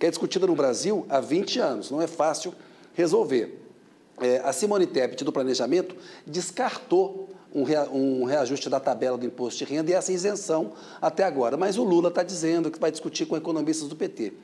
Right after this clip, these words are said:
O que ele tá é com dificuldade real, Joyce e Mauro, de cumprir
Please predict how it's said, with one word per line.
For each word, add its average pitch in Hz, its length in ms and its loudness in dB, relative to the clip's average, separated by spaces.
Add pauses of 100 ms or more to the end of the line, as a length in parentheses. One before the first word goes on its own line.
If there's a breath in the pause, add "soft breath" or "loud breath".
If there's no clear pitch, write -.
(200 loud breath)
O 143 80 -8
que 190 140 0
ele 180 140 4
tá 156 360 2
é 170 80 0
com 170 200 0
dificuldade 147 600 -2
real, 147 540 0 (180 loud breath)
Joyce 131 440 0
e - 20 4
Mauro, 135 380 2
de 139 100 -6
cumprir 139 460 -2